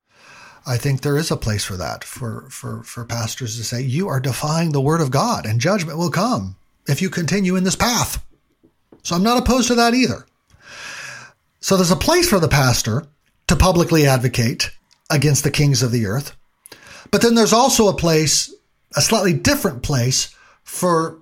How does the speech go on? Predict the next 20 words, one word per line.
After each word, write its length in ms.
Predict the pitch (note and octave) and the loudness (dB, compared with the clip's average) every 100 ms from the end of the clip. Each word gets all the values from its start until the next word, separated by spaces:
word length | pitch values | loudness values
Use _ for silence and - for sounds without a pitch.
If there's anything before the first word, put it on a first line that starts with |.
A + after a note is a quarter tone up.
| _ _ _ _ - | _ _ _ _ -2
non-pastors, 760 | F3 G#3+ G3+ C3 A2+ - C3 | 2 2 2 0 0 -2 -4
for 120 | C3+ | -4
Christians 560 | - - - C#3+ B2 - | -2 0 0 0 0 0
to 100 | C3 | 0
step 300 | - F3+ F#3+ | 2 2 2
into 200 | B3 B3 | 2 2
the 100 | D#3+ | 2
public 360 | C#3 C3+ C3+ | 2 2 0
square 480 | - B2 A2 F#2+ A2 - _ - - - _ _ _ | -2 -4 -4 -2 -6 -10 _ -20 -20 -20 _ _ _
and 240 | D3+ C#3 B2 | -4 -4 -2
fight 380 | - C#3+ D3 - | -2 0 -2 -2
on 180 | C#3 C3 | -2 0
behalf 380 | C3 B2 A#2+ | 0 0 0
of 140 | B2 A2 | -2 -2
righteousness 720 | G#2 - G#2 - A2 - - _ - _ _ _ | -2 -4 -6 -8 -8 -10 -10 _ -20 _ _ _
within 380 | D3+ C3+ D#3+ D#3+ | -2 2 2 4
that 240 | C#3+ - - - | 2 0 -6 0
limited 420 | E3 E3+ D3+ C#3+ | 2 4 2 2
babysitter 680 | D3 C#3+ C#3+ D3 B2+ B2+ G#2+ _ - | 2 2 2 2 2 0 -4 _ -4
jurisdiction 760 | D3 C3 - C3 - B2 G#2 | 0 2 2 0 -2 -2 -4